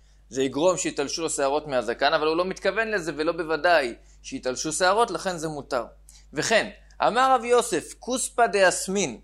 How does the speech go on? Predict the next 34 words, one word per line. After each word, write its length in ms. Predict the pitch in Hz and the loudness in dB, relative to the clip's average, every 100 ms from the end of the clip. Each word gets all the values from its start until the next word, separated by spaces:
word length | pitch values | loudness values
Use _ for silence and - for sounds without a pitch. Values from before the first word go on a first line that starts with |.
| - | -16
הפסולת 460 | - - 226 220 | -10 -2 0 0
של 120 | - 160 | -2 -4
סומסומים. 600 | - 233 196 151 120 92 - - - - - - - | -2 -2 -2 -6 -8 -12 -20 -20 -20 -20 -20 -20 -16
שרי, 500 | - 240 254 233 180 | -2 2 4 2 0
מותר 240 | 139 139 214 | -4 0 2
לרחוץ 420 | 208 151 196 190 | 2 0 -2 -2
עם 80 | 175 | -6
זה 60 | |
את 100 | 147 | -2
הפנים, 340 | 135 - 165 170 | -2 0 0 2
גם 120 | 160 | 2
לאדם 320 | 147 139 139 | 4 2 -2
שיש 160 | - - | -4 -12
לו 60 | |
זקן. 420 | 98 151 185 196 170 - - - | -12 -2 2 2 2 -10 -6 -4
אמר 260 | 202 247 240 | 2 2 4
רבא, 340 | 247 214 165 | 2 2 0
עפר 300 | 147 - 247 247 - | -2 4 4 4 0
פלפלי, 520 | 277 247 220 170 143 | -2 0 0 4 2
אבק 260 | 135 214 - | 4 0 0
של 140 | 196 - | -8 -6
פלפל 320 | 220 196 170 | -8 -6 -4
שחוק, 560 | 170 156 247 220 - - _ _ | -4 0 0 0 -6 -20 _ _
שרי, 420 | - 220 226 202 175 | -6 2 2 2 -2
מותר 260 | 143 147 | -4 -10
עם 140 | 143 131 | -10 -10
זה 80 | |
לרחוץ 320 | 139 135 156 147 | -10 -8 -10 -4
גם 180 | 202 | -2
כן 120 | 220 202 | -2 -4
את 40 | |
הפנים 340 | 233 220 202 190 | 0 0 0 -4
למי 160 | 185 | -4
ש-, 80 | 175 | 0